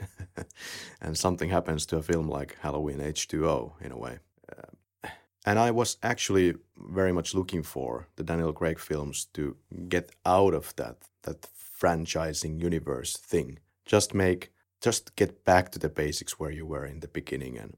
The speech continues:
where you've been for the most of the Bond runs, and just stop making sequels and make individual great films that can stand on,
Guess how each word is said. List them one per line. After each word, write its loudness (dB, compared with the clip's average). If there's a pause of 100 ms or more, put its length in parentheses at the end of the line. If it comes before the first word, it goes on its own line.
(160)
where 2
you've 4
been 2
for -4
the -6
most -4
of -6
the 0
Bond 6
runs, 2
and -12
just -4 (320)
stop 2
making 0
sequels -4
and -6
make -6
individual 2 (260)
great 6
films 4
that -6
can -2
stand 4
on, 2